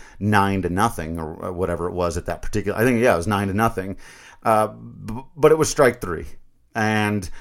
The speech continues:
uh, that prolonged the at-bat. And you could see Free was frustrated a little bit because then he threw a curveball. It was a pretty solid curveball. It got below the zone. I think he wanted it a little lower. He probably wanted to bounce that thing.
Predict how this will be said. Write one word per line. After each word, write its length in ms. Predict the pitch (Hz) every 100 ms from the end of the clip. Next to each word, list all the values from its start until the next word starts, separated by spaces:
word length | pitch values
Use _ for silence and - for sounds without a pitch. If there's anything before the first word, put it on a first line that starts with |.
| - - -
uh, 280 | 95 92
that 240 | 90 104 -
prolonged 480 | 117 113 117 123 113
the 160 | 120
at-bat. 460 | 113 107 107 110 - _ _ _ _
And 320 | 123 107 107 127
you 80 |
could 140 | 151 -
see 180 | 185 190
Free 280 | 151 143
was 160 | 127 113
frustrated 440 | - 113 - 110
a 40 | 104
little 220 | 101 98
bit 180 | 107 104
because 200 | 113 127
then 100 | 180
he 60 |
threw 180 | 185 165
a 60 | 131
curveball. 460 | - 156 156 113
It 40 | 120
was 100 | 120
a 60 |
pretty 260 | - - 160
solid 480 | - - 156 190 110
curveball. 380 | 127 160 101 78
It 60 |
got 180 | 190 202
below 320 | 185 143 139
the 100 | 135
zone. 240 | 117 120 147
I 60 |
think 160 | 147 190
he 40 |
wanted 280 | 139 131 117
it 100 | 113
a 60 | 123
little 320 | 110 110 113
lower. 360 | 107 104 113 120
He 340 | - - -
probably 200 | 156 143
wanted 140 | 135 113
to 60 |
bounce 280 | 107 104 -
that 260 | 120 110 -
thing. 380 | 110 107 117